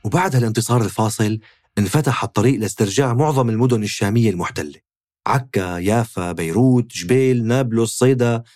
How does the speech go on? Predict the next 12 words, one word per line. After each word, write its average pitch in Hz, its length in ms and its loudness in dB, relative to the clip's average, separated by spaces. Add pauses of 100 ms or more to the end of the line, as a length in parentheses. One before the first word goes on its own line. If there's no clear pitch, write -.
(160)
اللاذقية 123 480 4
وطرطوس، 135 600 0
حيفا 160 340 0
والناصرة، 131 720 0 (220)
عسقلان، 143 580 0
غزة، 131 480 0 (420)
خصوصًا 190 460 2
بعد 120 280 0
وصول 135 320 2
جيش 131 280 2
مصري 143 400 0
بقيادة 127 560 2